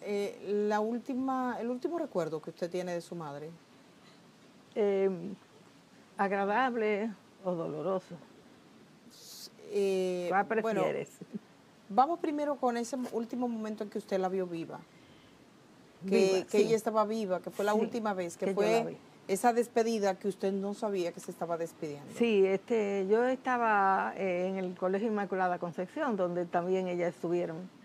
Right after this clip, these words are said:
Speaker 2: estudiando. Y ese domingo anterior, eh, veinte,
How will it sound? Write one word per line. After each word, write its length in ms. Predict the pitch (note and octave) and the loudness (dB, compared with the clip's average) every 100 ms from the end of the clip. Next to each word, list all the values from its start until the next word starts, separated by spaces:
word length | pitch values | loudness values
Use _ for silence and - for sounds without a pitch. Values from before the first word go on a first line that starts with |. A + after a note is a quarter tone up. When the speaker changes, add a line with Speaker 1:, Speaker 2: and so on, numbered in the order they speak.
| - | -8
Speaker 2:
estudiando. 680 | F3 - G#3+ D#4 B3 G#3+ G#3+ G#3 - - - - - - - - - - - | -8 0 0 2 0 0 -2 -8 -20 -20 -20 -20 -20 -20 -20 -20 -20 -20 -14
Y 880 | A3+ A3 A3 G3 G3+ F#3+ F#3+ E3+ D#3 - - - - - - - - - - - - - - - - - | -4 0 2 4 4 2 2 0 -4 -8 -14 -16 -20 -20 -20 -20 -20 -20 -20 -20 -20 -20 -20 -20 -18 -6
ese 240 | F3+ B3 | -2 2
domingo 480 | A#3 A#3+ B3 A#3+ A#3 | 2 4 2 4 6
anterior, 720 | G#3 G#3 G#3 A#3 C4 B3+ G#3 | 6 4 2 2 4 2 2
eh, 200 | F#3 D#3 D#3+ | -4 -6 -2
veinte, 460 | F#3+ A#3+ A#3+ C4 | 0 0 0 -2